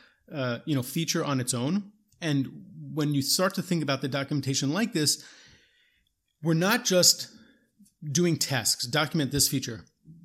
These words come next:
We're, we're, we're managing, we're, we're, we're sustaining and managing a product. So products have life cycles, products have bugs, products have,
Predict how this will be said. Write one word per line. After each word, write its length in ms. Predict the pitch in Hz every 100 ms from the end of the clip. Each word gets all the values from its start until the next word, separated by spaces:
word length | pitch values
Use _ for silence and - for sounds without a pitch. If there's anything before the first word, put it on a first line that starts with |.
| - - - - - -
We're, 240 | 127 160 160
we're, 220 | 147 143
we're 220 | 147 139
managing, 840 | 135 131 147 175 170 120 120 123 123
we're, 220 | 165 135 135
we're, 300 | 131 127 127
we're 340 | 135 131 127
sustaining 680 | - 139 - 165 180 185 165
and 200 | 143 131
managing 640 | 139 143 127 123 120 - -
a 40 |
product. 560 | - - 196 110 - - - _ _ _ -
So 200 | - 151
products 420 | - 139 131 127
have 140 | 156
life 200 | 151 165
cycles, 420 | 165 123 113 113 -
products 360 | - 123 127
have 340 | 135 143 131 123
bugs, 400 | 151 110 - -
products 460 | - 123 135 131
have, 360 | 135 135 127